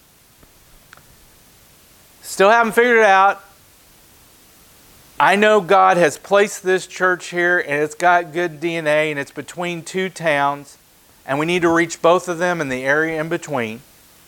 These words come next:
But we need to understand not just Fairgrove, we need to understand Stratford, and we need to understand the people around us. And we need to understand our society, go, going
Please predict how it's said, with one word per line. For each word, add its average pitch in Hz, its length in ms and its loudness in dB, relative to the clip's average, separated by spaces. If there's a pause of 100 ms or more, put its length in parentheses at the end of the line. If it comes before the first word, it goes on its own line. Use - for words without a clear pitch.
(880)
But 165 100 4
we 202 120 4
need 214 160 2
to 196 80 6
understand 190 640 2
not 180 200 2
just 175 160 -10
Fairgrove, 165 520 2
we 170 80 -8
need 165 160 -6
to 160 60 0
understand 151 500 -4
Stratford, 190 520 0 (260)
and 151 100 -8
we 160 80 -6
need 165 140 -6
to 160 60 0
understand 156 400 -6
the 135 60 -10
people 147 380 -8
around 135 380 -2
us. - 220 -18 (1800)
And 165 100 0
we 190 60 4
need 208 160 4
to 208 100 4
understand 190 840 2
our 170 260 2
society, 160 960 0 (540)
go, 170 320 2
going 170 500 -2